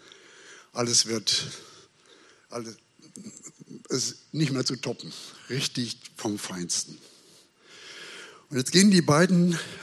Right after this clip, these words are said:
an die Re-, Rezeption, so ähnlich wie hier mit, äh,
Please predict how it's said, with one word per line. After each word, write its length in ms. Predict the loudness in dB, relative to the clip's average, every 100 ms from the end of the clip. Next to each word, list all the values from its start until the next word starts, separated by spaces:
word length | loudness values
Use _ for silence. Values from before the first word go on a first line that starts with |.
| -8
an 380 | -4 -4 -4 -8 -16 -20 _ _ _ _ _ _ _ _ _ _
die 80 | -2
Re-, 160 | 0 0 -4 -10 -4
Rezeption, 840 | 0 0 -2 0 0 2 0 -2 -8 -18 -20 -20 _ _ -20 -20 -20 -20 -14
so 160 | -8
ähnlich 380 | -4 0 -2 -4 -14 -20 -20 -6
wie 140 | -4
hier 320 | 2 4 4
mit, 400 | 2 -4 -6 -10 -12 -20 _ _ _ _ _ -10
äh, 160 | -6